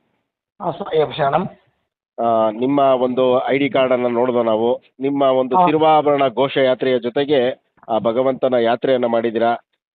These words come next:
Speaker 2: ಮೊದಲಿಗೆ
Speaker 1: ಹಾ,
Speaker 2: ನಿಮ್ಮ
Speaker 1: ಗುರುಗಳೇ.
Speaker 2: ಪಾದಾರವಿಂದಗಳಿಗೆ ಎಲ್ಲ ಅಯ್ಯಪ್ಪ ಭಕ್ತರ ಪರವಾಗಿ ಸಾಷ್ಟಾಂಗ ನಮಸ್ಕಾರಗಳು ಸ್ವಾಮಿ.
Speaker 1: ಸ್ವಾಮಿ ಶರಣಂ, ಅಯ್ಯಪ್ಪ ಶರಣಂ. ಹ್ಮ್.
Speaker 2: ಸ್ವಾಮಿ, ಆ ಭಗವಂತನನ್ನ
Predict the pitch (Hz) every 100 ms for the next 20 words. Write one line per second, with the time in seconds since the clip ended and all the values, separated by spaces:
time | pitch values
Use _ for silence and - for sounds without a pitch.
0 | 98 120 151 151 143 143 127 123 127 131
1 | 139 139 135 127 127 127 123 131 117 127
2 | 143 151 151 151 143 131 127 123 113 -
3 | 123 117 117 117 117 135 131 104 107 -
4 | 127 127 113 107 - 101 95 92 95 87
5 | - - _ _ _ _ - 143 139 165
6 | - 262 254 127 123 175 - - 123 123
7 | - _ _ 151 151 143 156 117 120 120
8 | 131 143 180 175 175 165 151